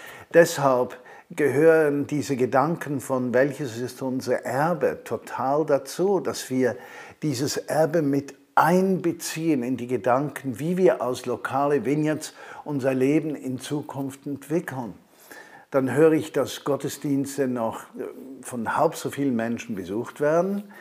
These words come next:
Natürlich, weil nicht mehr in den Raum gehen mit den Auflagen, die wir haben, aber der Frage im Hinterkopf, was bedeutet das? Wird das so bleiben? Wie entwickelt sich das?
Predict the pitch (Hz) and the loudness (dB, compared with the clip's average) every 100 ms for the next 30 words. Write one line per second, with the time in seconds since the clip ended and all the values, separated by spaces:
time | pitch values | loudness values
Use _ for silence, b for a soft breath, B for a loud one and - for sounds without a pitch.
0 | B B 104 131 135 - 147 190 185 127 | B B -8 -2 -2 2 2 4 2 0
1 | 127 127 120 123 127 131 127 123 123 110 | 0 -2 -4 -4 -2 -2 -2 -2 -2 2
2 | 120 151 190 180 170 170 180 170 135 - | 4 6 4 4 6 6 6 2 -2 0
3 | 139 127 117 156 135 135 123 139 143 135 | 0 2 2 2 2 4 4 2 0 -2
4 | 117 123 113 120 147 180 196 - - 110 | 0 0 0 4 4 4 2 -4 -8 2
5 | - - - 127 139 143 147 120 113 B | 4 6 8 6 4 2 2 2 0 B
6 | B B - 117 120 156 147 147 120 143 | B B -12 -4 0 0 0 -2 -2 -4
7 | 151 139 139 139 - 120 - 135 127 175 | -2 -4 -4 -6 -6 -8 -6 -4 -2 -2
8 | - 170 - 69 - - - B B B | -4 -6 -4 -4 -4 -14 -18 B B B
9 | B 131 131 139 - 135 110 113 120 156 | B -2 0 -2 0 0 4 8 10 10
10 | 170 110 90 117 127 117 131 143 139 131 | 8 2 -2 0 -2 0 0 0 -2 -4
11 | 113 101 - - - - | -6 -10 -10 -12 -12 -18